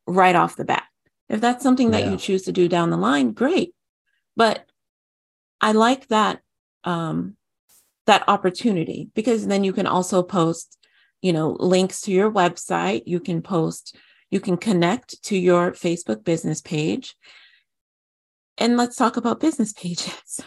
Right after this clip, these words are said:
Speaker 1: Um, it's interesting. It's a great tool to have. I always recommend my clients have a business page,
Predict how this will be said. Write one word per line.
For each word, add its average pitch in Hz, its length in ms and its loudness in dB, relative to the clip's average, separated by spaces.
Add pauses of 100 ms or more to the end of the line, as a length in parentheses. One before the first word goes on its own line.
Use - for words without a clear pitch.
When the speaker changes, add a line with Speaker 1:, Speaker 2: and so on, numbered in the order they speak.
(260)
Speaker 1:
Um, 202 520 0 (1300)
it's 254 180 2
interesting. 185 600 0
It's 202 160 0
a 220 100 2
great 202 380 2
tool 220 260 2
to 214 120 -2
have. 180 480 -2 (300)
I 170 140 -2
always 214 400 2
recommend 190 460 0
my 175 120 0
clients 170 460 -6
have 190 280 -2
a 208 60 -2
business 180 340 -2
page, 160 540 -2